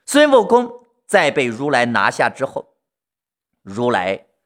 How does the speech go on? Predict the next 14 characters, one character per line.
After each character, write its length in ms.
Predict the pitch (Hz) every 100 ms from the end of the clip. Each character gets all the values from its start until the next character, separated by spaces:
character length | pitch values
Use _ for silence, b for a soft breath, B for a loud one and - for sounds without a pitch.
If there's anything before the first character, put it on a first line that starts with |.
| _ -
就 180 | 135
成 520 | 110 - - - 190 190
为 200 | 110 120
了 300 | 110 - b b
再 480 | - 285 262 165 104
造 380 | 92 - 151 92
和 300 | 80 - 120
平 340 | 127 - 98 120
的 260 | 90 - _ _
第 200 | - 160
一 520 | 95 82 98 127 196 202
大 300 | 185 - -
功 200 | 165 160
臣， 160 | 151